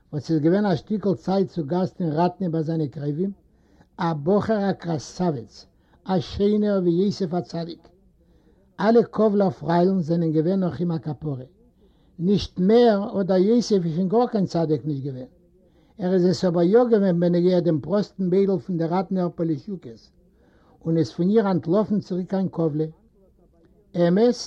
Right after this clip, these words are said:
זיין מאנטל האט ער ביי איר נישט איבערגעלאזט, פלעגט אבער גערן צונעמען אירע זיידענע מיט אירע אייגענע הענט, אויסגעהאפטענע העמדלעך, געשיקטע צו אים ביז אט קיין קאוולע. פון דעם מתנות פון איר פלאטאנישער ליבע האט ער גראד געהאלטן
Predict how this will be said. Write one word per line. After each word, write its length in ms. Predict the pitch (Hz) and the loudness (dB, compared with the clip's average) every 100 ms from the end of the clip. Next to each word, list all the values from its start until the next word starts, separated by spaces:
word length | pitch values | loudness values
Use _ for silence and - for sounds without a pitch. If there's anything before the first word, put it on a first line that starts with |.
| - | -12
זיין 220 | 170 160 | -4 0
מאנטל 380 | 160 214 220 190 | 2 2 2 2
האט 160 | 175 | 2
ער 80 | 180 | -2
ביי 200 | 156 165 | 0 0
איר 200 | 185 208 | 2 2
נישט 280 | 190 170 - | 2 -2 -4
איבערגעלאזט, 580 | 147 156 170 208 220 - _ _ _ _ _ | -4 -2 -2 -2 -4 -8 _ _ _ _ _
פלעגט 280 | 175 - 190 | -6 -2 -2
אבער 220 | 175 165 | 0 0
גערן 380 | 147 226 226 202 | 2 2 2 0
צונעמען 520 | - 220 226 220 196 | 0 2 4 4 2
אירע 220 | 190 170 | 2 0
זיידענע 560 | 151 180 208 208 208 196 | 0 0 2 2 0 0
מיט 240 | 175 - | -2 -2
אירע 160 | 175 175 | -2 0
אייגענע 360 | 208 208 190 | 0 0 0
הענט, 340 | 175 196 175 - _ _ 170 | 0 0 -2 -8 _ _ -4
אויסגעהאפטענע 720 | 202 180 185 190 - 190 180 | -4 0 2 2 0 0 2
העמדלעך, 600 | 143 175 180 180 175 - - _ _ - | 2 2 2 2 0 -4 -16 _ _ -4
געשיקטע 500 | 175 220 226 - 202 | -2 0 -2 0 -2
צו 180 | - 208 | 0 0
אים 180 | 196 | 2
ביז 220 | 180 165 190 | 0 0 -2
אט 140 | 190 | -2
קיין 200 | 196 175 | -4 -4
קאוולע. 360 | - 170 139 135 - _ _ _ _ _ _ _ _ | 0 0 0 -8 -16 _ _ _ _ _ _ _ _
פון 140 | 190 | -2
דעם 120 | 175 170 | 0 0
מתנות 560 | 156 - 226 220 214 - | 0 2 4 4 2 0
פון 80 | 190 | -2
איר 140 | 185 | -2
פלאטאנישער 680 | 175 165 - 208 220 151 190 | 0 -4 -2 0 0 0 0
ליבע 300 | 175 190 190 | 0 0 0
האט 160 | 180 160 | -2 -2
ער 80 | 151 | -4
גראד 320 | 156 190 170 | -2 -4 -2
געהאלטן 580 | 165 135 147 135 - | -2 -2 -4 -4 -6